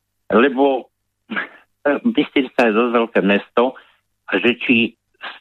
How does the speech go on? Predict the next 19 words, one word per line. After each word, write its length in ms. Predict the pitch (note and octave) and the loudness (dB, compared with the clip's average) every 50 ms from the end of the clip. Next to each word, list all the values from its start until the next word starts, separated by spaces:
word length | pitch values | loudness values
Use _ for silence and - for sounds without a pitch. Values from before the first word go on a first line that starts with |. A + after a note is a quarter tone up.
| _ | _
tých 220 | _ B2+ A#2 G#2 - - - - | _ 0 0 0 0 -4 -4 -2
fondov, 480 | - G3 G3 F#3+ D#3 B2 A2 G#2+ G#2 | 0 0 0 2 2 0 0 0 0
čo 160 | - - A#2 A2 | 0 0 0 2
oni 240 | C#3 D#3+ E3 D3 A#2 | 2 2 0 0 0
vytvárajú 800 | A2 B2 A#2+ - - A#2+ A#2+ A#2 A2+ G#2+ G#2 G#2+ A#2+ B2+ A2+ - | 0 -2 -2 0 0 0 0 2 0 0 2 2 2 0 0 0
ako 320 | - G2 F#2 - - - | -2 -2 -2 -2 -2 -4
v 120 | F2+ - - _ | -4 -4 -8 _
kostole 540 | - F#2+ F#2 - - _ - G2 F#2+ G#2 A2 | 0 0 0 0 -2 _ -2 0 0 2 0
alebo 360 | G#2 F#2 F2+ E2+ D#2 - E2 | 0 0 -2 -4 -6 -10 -4
veriaci, 840 | D#2+ F#2 F#2+ G2+ G2+ G#2+ G#2 G2+ G#2 - - _ - C3 C3 B2+ - _ _ _ _ _ _ _ _ | 0 2 2 2 2 2 0 0 -2 -4 -6 _ 0 2 2 0 -2 _ _ _ _ _ _ _ _
už 160 | - B2+ A2 - | 0 0 2 4
niekomu 720 | B2 C#3 D#3 D#3 - - D#3+ C#3 C#3 C3+ B2+ A#2+ - - _ _ | 4 4 4 2 0 0 0 2 2 2 2 0 -2 -4 _ _
pomohli. 640 | - C3+ B2 B2+ A#2 G2 F#2 F#2 F2 D#2+ D#2 D#2 D2+ - _ _ _ - F2+ - - | 0 2 4 4 2 2 0 -2 -6 -6 -8 -10 -10 -12 _ _ _ -14 -14 -6 0
Vôbec, 420 | - D#4+ G3 - C4+ A#3+ A3 - | 2 2 2 2 0 -2 -2 -2
či 140 | - - A#2+ | -4 -4 0
niekomu 680 | G2+ A2 B2 C#3+ E3+ - - - - B2+ G#2+ G2+ A2 G#2+ | 2 4 4 4 4 2 0 0 0 0 2 2 0 2
pomohli, 360 | - A2 G2+ G2 G2 F#2+ G2 | 2 0 0 2 0 0 0
okrem 360 | - C3+ C3 - C#3+ B2 A#2 | 0 0 0 2 0 0 2
toho 440 | A2+ - C#3 A#2+ B2+ B2 A#2+ A2 - | 0 0 0 2 2 0 0 -2 -6